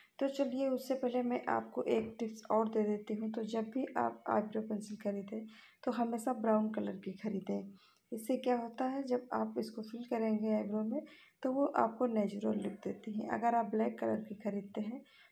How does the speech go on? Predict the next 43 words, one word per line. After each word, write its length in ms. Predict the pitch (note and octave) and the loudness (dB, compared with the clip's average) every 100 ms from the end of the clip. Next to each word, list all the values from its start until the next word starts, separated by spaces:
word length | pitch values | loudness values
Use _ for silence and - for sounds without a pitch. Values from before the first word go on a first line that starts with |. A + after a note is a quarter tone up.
| - | -6
तो 80 | C4+ | -2
उससे 360 | D4 B3 - C#4+ | 0 0 0 2
अच्छा 340 | - A3 B3+ B3 | 2 -2 -2 -2
नेचुरल 440 | A#3 A3 A3+ A3+ | -2 -2 -4 -4
लुक 160 | G#3+ A#3 | -4 -4
नहीं 360 | A3 G#3 F#3+ G3+ | -4 -2 -2 -4
आ 60 | G3+ | -4
पाता 340 | G3 G3+ G#3+ | -6 -6 -6
है। 80 | G#3 | -6
तो 140 | G#3 A3+ | -4 -4
चलिए 300 | B3+ A#3 B3 | -2 -2 -2
मैं 180 | A#3+ | -2
आपको 300 | A3+ A3 - B3 - - - _ | -4 -4 -6 -8 -8 -20 -20 _
इसकी 180 | - C4+ | -6 -4
दूसरी 380 | A3 A#3+ A3 A#3+ | -2 -4 -4 -6
ट्रिक 220 | A3+ A3+ A3 | -6 -6 -4
बता 220 | G#3+ G#3 | -2 0
देती 320 | G#3 G#3 - | 0 -2 -2
हूँ। 80 | A3 | -2
कभी 200 | A3 B3 C#4 | 0 0 0
कभार 280 | C4+ C4 | 0 0
मेरा 260 | B3 A#3+ A#3+ | -2 0 0
लिप 220 | A3 A3+ A3 | -2 -4 -2
लाइनर 340 | A3 G#3+ A3 | 0 0 -2
खो 220 | A3 - A3+ | -4 -4 -2
जाता 320 | G#3 G3+ G#3+ | -2 -2 -4
है 160 | A3 A#3+ - - - - | -4 -8 -14 -20 -12 -6
तो 60 | |
उस 180 | - C4 | -2 -2
केस 280 | - A#3 A3 | 0 0 0
में 80 | A#3+ | -4
हम 280 | A3+ A#3 B3 - | -2 -2 -4 -4
इसे 240 | A3 A3+ - | -4 -4 -4
इस 140 | A3 - | -4 -4
तरह 180 | G3+ G3+ | -2 -2
से 160 | - A3 | -2 -2
यूज़ 300 | G3+ G#3 - | 0 -2 -4
कर 80 | G#3 | -8
सकते 400 | G#3 G#3 G3 - | -6 -8 -10 -6
हैं 180 | G3 G#3 | -6 -4
लिप 220 | G#3+ B3+ B3+ | -4 -4 -4
लाइनर 360 | G3+ G3 G3+ F#3+ | -4 -2 -4 -8
की 180 | - | -12